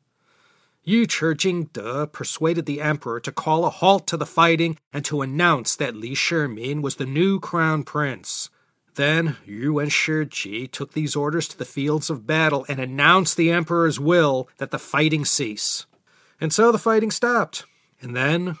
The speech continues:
the sons of Li Jiancheng and Li Yuanji were also dealt with, if you know what I mean. As far as all the soldiers of the two deceased royals, well, these guys were all spared, as Yu Chur Jing De persuaded Li Shimin not to kill them,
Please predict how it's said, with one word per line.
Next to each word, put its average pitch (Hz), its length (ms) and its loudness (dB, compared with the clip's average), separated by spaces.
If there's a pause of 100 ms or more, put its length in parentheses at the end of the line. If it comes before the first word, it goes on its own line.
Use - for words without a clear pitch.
the 117 100 -2
sons 123 640 0
of 113 160 -12
Li 135 120 -4
Jiancheng 135 760 -4
and 110 100 -6
Li 135 180 -8
Yuanji 127 580 -6
were 131 200 -6
also 156 540 -2
dealt 107 340 -8
with, - 320 -14 (240)
if - 220 -16
you 98 260 -18 (160)
know 113 160 -12
what 110 120 -10
I 107 60 -12
mean. 147 440 -6 (420)
As 147 100 2
far 208 240 8
as 175 80 6
all 196 140 6
the 185 80 0
soldiers 208 720 6
of 180 80 -2
the 165 100 -4
two 202 340 -2
deceased 175 580 0
royals, 190 720 2 (200)
well, 120 120 -12
these 151 240 -2
guys 156 340 2
were 135 160 -2
all 139 120 0
spared, - 680 -2 (300)
as 110 180 -10
Yu 143 200 -4
Chur 131 340 -6
Jing 143 440 -6
De 104 280 -12
persuaded 131 640 -6
Li 120 160 -10
Shimin 117 680 -10
not 139 300 0
to - 100 -6
kill 156 360 0
them, 110 340 -10